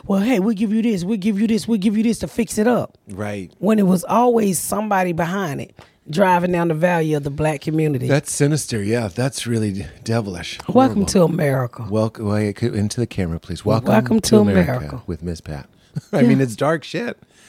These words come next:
Speaker 2: And you
Speaker 1: Mm-hmm.
Speaker 2: do, you tackle stuff like that on the show. I've seen, I haven't seen every
Speaker 1: We do.
Speaker 2: episode, but you go after uh, police, uh, violence, murder, all that sort of
Speaker 1: We,
Speaker 2: stuff?
Speaker 1: we have not did one police brutality, have we?
Speaker 2: There was a joke about it.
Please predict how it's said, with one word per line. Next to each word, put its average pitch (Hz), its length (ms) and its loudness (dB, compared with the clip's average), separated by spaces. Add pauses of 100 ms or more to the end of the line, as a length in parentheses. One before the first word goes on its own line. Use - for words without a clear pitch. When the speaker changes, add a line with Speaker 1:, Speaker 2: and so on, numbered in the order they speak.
(200)
Speaker 2:
And 151 140 4
you 180 80 6
Speaker 1:
Mm-hmm. 240 80 2
Speaker 2:
do, 214 160 4
you 170 140 0
tackle 170 360 0
stuff 156 280 -4
like 156 160 -2
that 143 200 2
on 139 140 0
the 135 60 -4
show. - 260 -2
I've 101 160 -2
seen, 113 280 0
I 123 120 0
haven't 123 260 0
seen 117 160 -2
every 117 220 2
Speaker 1:
We 113 100 2
do. 175 140 0
Speaker 2:
episode, 117 240 2 (280)
but 120 120 -2
you 117 120 4
go 117 240 6
after 113 600 2 (420)
uh, 110 280 4
police, - 580 -4
uh, 113 280 0
violence, 113 520 0
murder, 113 520 2
all 107 140 -4
that 110 160 -4
sort 202 120 -4
of 226 40 2
Speaker 1:
We, 277 100 2
Speaker 2:
stuff? 220 100 -6
Speaker 1:
we 240 140 0
have 226 140 0
not 208 260 -2
did 190 160 0
one 220 500 -4
police 214 440 -2
brutality, 151 640 -4
have 139 240 -4
we? 120 200 -14 (420)
Speaker 2:
There 165 80 0
was 196 100 2
a 151 80 0
joke 135 320 0
about 104 320 -2
it. 139 120 -6